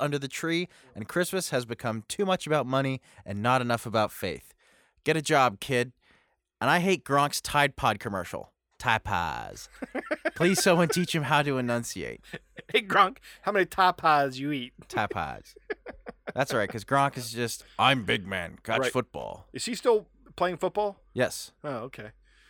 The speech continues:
Speaker 1: Yes,
Speaker 2: So
Speaker 1: he is.
Speaker 2: he's still raking in millions of dollars every year for being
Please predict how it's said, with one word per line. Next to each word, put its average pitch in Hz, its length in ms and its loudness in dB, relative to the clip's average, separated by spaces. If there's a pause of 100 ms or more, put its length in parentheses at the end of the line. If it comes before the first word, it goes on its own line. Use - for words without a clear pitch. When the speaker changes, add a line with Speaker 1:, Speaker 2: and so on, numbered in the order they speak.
(300)
Speaker 1:
Yes, 92 140 -10
Speaker 2:
So 151 100 -2
Speaker 1:
he 131 80 -2
is. 55 180 -10
Speaker 2:
he's 160 100 -8
still 180 200 0
raking 143 320 -2
in 131 120 -6
millions 127 300 -6
of 113 80 -14
dollars 117 320 -6
every 110 160 -10
year 117 180 -6
for 120 140 -12
being 113 400 -12